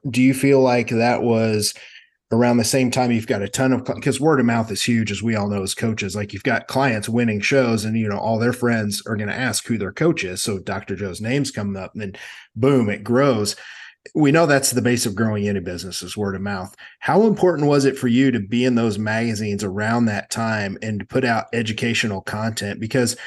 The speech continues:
you talk about pre-social media, I'm, my whole business has been made from social media, putting out educational content. Yours was in a magazine at scale.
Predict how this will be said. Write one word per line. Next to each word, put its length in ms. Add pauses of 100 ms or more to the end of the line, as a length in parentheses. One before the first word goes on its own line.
(360)
you 80
talk 180
about 260
pre-social 560
media, 640 (320)
I'm, 380
my 200
whole 140
business 440
has 140
been 300
made 300
from 280
social 420
media, 520 (300)
putting 260
out 360 (140)
educational 640
content. 560
Yours 320
was 160
in 100
a 60
magazine 580
at 120
scale. 600